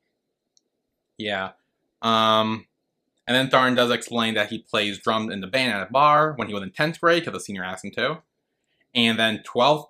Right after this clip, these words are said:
grade, there were some issues with the band, and they broke up.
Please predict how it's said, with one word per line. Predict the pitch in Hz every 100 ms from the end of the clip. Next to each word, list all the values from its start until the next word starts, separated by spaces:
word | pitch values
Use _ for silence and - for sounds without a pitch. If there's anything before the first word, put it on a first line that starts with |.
| _
grade, | 107 98 95 95 92
there | 101
were |
some | 95 101
issues | 120 113 101 92 90 87 -
with | 98
the | 98
band, | 90 90 90 92
and | 90
they | 85
broke | - 92
up. | 117 147 -